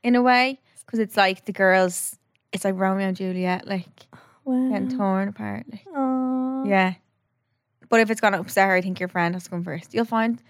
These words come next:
Speaker 1: like, if it's meant to be, you will be.
Speaker 2: Yeah.
Speaker 1: And you'll find that connection
Speaker 2: That's just
Speaker 1: again.
Speaker 2: our new motto in life now,
Speaker 1: Yeah.
Speaker 2: isn't it?
Speaker 1: Yeah. I think your friend comes first, 'cause at the end of the day, you've known this boy for, like,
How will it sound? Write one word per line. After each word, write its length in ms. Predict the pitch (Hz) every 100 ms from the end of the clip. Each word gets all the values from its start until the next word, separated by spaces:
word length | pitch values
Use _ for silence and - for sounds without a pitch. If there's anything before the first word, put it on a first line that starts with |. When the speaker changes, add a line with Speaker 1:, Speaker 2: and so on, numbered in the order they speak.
| _ _
Speaker 1:
like, 100 | 220
if 60 | 220
it's 120 | 233
meant 280 | 226 214 220
to 60 | 214
be, 200 | 208 196
you 180 | - 190
will 240 | 175 165 170
be. 240 | 196 202
Speaker 2:
Yeah. 120 | 233 208
Speaker 1:
And 80 |
you'll 80 | 196
find 320 | - 185 180
that 80 | 190
connection 220 | - 185
Speaker 2:
That's 160 | 233 -
just 120 | 240
Speaker 1:
again. 320 | 233 220 220
Speaker 2:
our 160 | 214 214
new 20 |
motto 480 | 214 208 208 196 254
in 120 | 262
life 300 | 233 233 254
now, 120 | 262 233
Speaker 1:
Yeah. 200 | 202 277
Speaker 2:
isn't 140 | 294
it? 60 | - _
Speaker 1:
Yeah. 240 | 220 180 170 _ _ _ _ _ _ _ _ _ _ _ _ _ - -
I 40 |
think 220 | 220 214
your 100 | 214
friend 340 | 202 190 190 185
comes 300 | 185 185 -
first, 280 | 180 175 -
'cause 220 | 180 - _ _ -
at 60 |
the 40 | 202
end 100 | 196
of 40 |
the 60 | 190
day, 80 | 190
you've 100 | 190
known 220 | 180 180
this 120 | 180
boy 260 | - 170 175
for, 140 | 165
like, 340 | 170 170 -